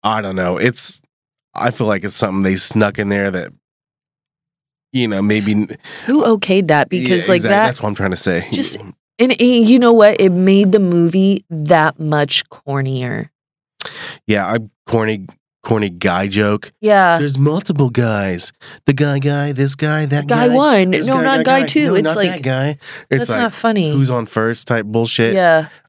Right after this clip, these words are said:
Speaker 1: Uh, yeah, I did not like that at all. I thought that was super corny.
Speaker 2: You know, I, I appreciate the message of,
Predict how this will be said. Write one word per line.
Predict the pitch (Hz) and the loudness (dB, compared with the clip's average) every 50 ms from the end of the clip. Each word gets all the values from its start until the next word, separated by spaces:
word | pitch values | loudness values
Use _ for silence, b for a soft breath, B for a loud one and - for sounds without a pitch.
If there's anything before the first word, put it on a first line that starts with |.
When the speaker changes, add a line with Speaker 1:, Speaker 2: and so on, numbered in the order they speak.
| _ _ - | _ _ -6
Speaker 1:
Uh, | 107 104 104 - - - | -4 -4 -4 -6 -8 -6
yeah, | 92 95 87 80 71 73 - - | -4 -2 -2 -2 -2 -4 -4 -4
I | 92 104 107 | -4 -4 -2
did | 98 101 92 | -4 -6 -6
not | 92 95 95 90 90 92 | -4 -4 -4 -2 -2 -2
like | 90 90 90 - | -2 -2 -2 -2
that | - 92 90 87 | -2 -4 -2 -2
at | 90 90 | 0 0
all. | 90 90 87 87 85 | 0 0 0 0 -2
I | 92 | -2
thought | 98 98 87 87 - | -4 -4 -6 -8 -6
that | - 90 87 | -6 -6 -6
was | 85 82 - | -2 -2 -2
super | - - 92 85 - 87 | 0 0 -2 -2 -2 -4
corny. | - - 92 87 87 87 87 87 87 82 _ _ _ | -4 -2 -2 0 0 0 0 0 -2 -4 _ _ _
Speaker 2:
You | 220 262 277 | -2 0 2
know, | 269 254 240 240 233 | 2 2 2 0 0
I, | - - 220 226 233 - - - | 0 2 4 4 4 2 0 -2
I | 220 233 | 0 2
appreciate | 240 247 240 - - 269 226 - 277 269 262 262 247 - | 2 2 0 0 -2 -2 -2 0 0 0 0 -2 -2 -2
the | 226 | -2
message | 202 190 180 185 185 - 196 185 180 170 170 - - | 0 0 0 0 0 0 0 0 0 0 -2 -4 -2
of, | - 180 175 170 165 165 165 160 160 156 - - - - | 0 2 2 4 4 4 4 2 0 -2 -8 -14 -18 -18